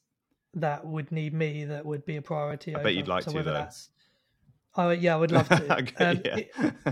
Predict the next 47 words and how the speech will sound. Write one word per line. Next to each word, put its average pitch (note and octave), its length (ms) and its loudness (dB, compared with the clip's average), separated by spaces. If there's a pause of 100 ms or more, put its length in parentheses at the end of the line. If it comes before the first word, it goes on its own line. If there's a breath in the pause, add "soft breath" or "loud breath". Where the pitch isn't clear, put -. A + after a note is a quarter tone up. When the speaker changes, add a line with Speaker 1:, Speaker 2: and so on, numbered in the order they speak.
(180)
Speaker 1:
when, A3+ 200 8
when A#3+ 160 10
I B3 120 8
do A3+ 240 6
get F3+ 200 4
my, F3 300 4
when A3 180 2
I G#3 80 6
do G3+ 180 6
get F#3+ 140 4
my E3+ 100 2
hands F3 260 2
dirty, D#3 220 0
I E3 200 4 (100)
normally F#3+ 240 2
choose F3 320 0
to D#3 120 -6
do E3 160 -6
sweeping D#3+ 440 -6
up. - 260 -6 (380)
I F#3+ 60 0
know F#3 120 6
Speaker 2:
Right. - 0 -
Speaker 1:
that F3 140 4
might E3+ 160 0
sound E3+ 240 4
a D#3+ 40 0
bit D#3+ 120 -4
strange, D#3 500 2
but D#3+ 260 2 (420 soft breath)
if F3+ 200 0
there's F3 180 2
an F3+ 80 4
opportunity, E3+ 720 0
we're D#3 200 -4 (440 soft breath)
preparing E3 480 0
for E3+ 140 -6
a D#3 60 -4
big D#3 200 -2
visit D#3+ 400 -2
or D#3 100 -2
something, D3+ 560 -6
uh, D3 180 -2 (680 soft breath)
and D3+ 280 0
I'm D3 260 -2
sort D3+ 280 -6
of - 60 -20